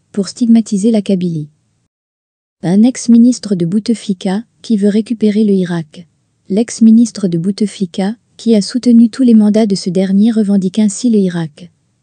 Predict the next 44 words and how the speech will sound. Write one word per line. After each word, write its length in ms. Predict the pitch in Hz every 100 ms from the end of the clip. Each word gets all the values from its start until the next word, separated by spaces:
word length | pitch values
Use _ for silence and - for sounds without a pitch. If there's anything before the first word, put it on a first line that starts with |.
| -
Un 120 | 202
Irak 380 | 220 226 277 220
qui 120 | 214
n'existe 500 | 202 185 202 233 214
que 80 | 208
dans 120 | 185
les 200 | 180 165
organes 380 | 190 202 214 214
de 60 | 165
presse 320 | - 220 -
officiels, 680 | 202 - 175 - 185 190 233 - -
qui 140 | 202
ont 100 | 196
tenté 300 | 202 208 254
par 180 | 226 185
des 100 | 165
procédés 560 | - 220 - 196 196 190
absurdes 480 | 180 - 220 202
de 120 | 165 165
manipulation 720 | 185 214 208 196 175 - 220
de 80 | 175
récupérer 600 | 180 175 202 202 196 202
un 120 | 170
mouvement 400 | 190 208 214 214
de 80 | 170
contestation 760 | 202 202 202 - 185 - 220
pour 180 | 214 180
le 80 | 165
transformer 640 | - 220 - 220 202 196
en 80 | 170
manifestation 840 | 170 190 202 196 - 185 170 214 202
de 80 |
célébration 720 | 156 - 220 196 190 180 - 214
de 100 | 180
l'unité 440 | 180 202 202 196
du 120 | 165
peuple 320 | - 208 208
avec 240 | 190 175 170
son 220 | - 175
armée. 380 | 175 165 156 151 _ _ _ _
Par 160 | 214 -
ce 140 | 190
nouveau 260 | 190 208 214
dérapage, 760 | 202 190 180 185 185 202 220